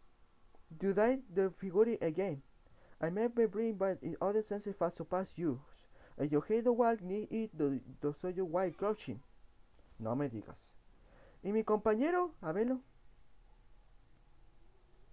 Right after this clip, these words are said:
Está viendo un papel. Debe ser un código. No sé qué es ese chico, pero me he muerto otra vez.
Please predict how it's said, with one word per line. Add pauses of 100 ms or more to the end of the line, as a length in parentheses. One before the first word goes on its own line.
(1500)
Está
viendo
un
papel. (1400)
Debe
ser
un
código. (200)
No
sé
qué
es
ese
chico,
pero
me
he
muerto
otra
vez.